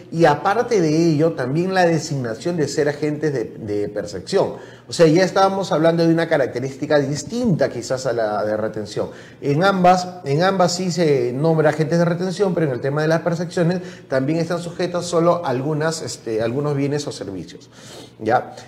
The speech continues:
No es aplicable a las ventas de operaciones de bienes inafec-, inafectos y o exonerados, ¿no? Eh, bueno, vamos a, a seguir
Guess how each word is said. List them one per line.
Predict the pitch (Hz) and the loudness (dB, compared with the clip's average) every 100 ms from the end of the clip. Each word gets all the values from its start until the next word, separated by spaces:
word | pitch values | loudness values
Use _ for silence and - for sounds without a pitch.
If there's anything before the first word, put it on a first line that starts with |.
| - | -12
No | 117 151 185 | 0 4 6
es | 185 | 6
aplicable | 202 170 170 175 175 175 175 | 2 2 4 8 8 6 6
a | 165 | 6
las | 131 113 | 6 2
ventas | 127 151 147 165 156 | 2 0 2 0 2
de | |
operaciones | 139 117 107 - 147 139 151 - - - - - - _ - - | 0 0 -4 -2 -2 0 -2 -4 -14 -20 -20 -20 -20 _ -16 0
de | 131 | 2
bienes | 139 143 151 156 | 2 2 0 -2
inafec-, | 175 180 185 180 165 | -2 0 0 -2 -2
inafectos | 165 180 180 180 185 - 196 - - - | -2 0 0 0 -2 0 -4 -4 -12 -12
y | 165 185 | -2 4
o | 165 165 | 6 6
exonerados, | 151 151 113 107 110 90 - 87 | 2 -2 -6 -2 0 -2 -4 -6
¿no? | 117 175 - - - - - - - _ | -6 -6 -8 -20 -20 -20 -20 -20 -20 _
Eh, | - 110 110 110 107 107 - | -8 -4 -2 -2 -2 -2 -2
bueno, | 113 101 101 | -4 -4 -2
vamos | 127 143 165 165 | 0 0 -2 0
a, | 139 131 - | 2 0 0
a | 120 | -4
seguir | 120 147 156 156 - - | -4 -2 0 -2 -6 -14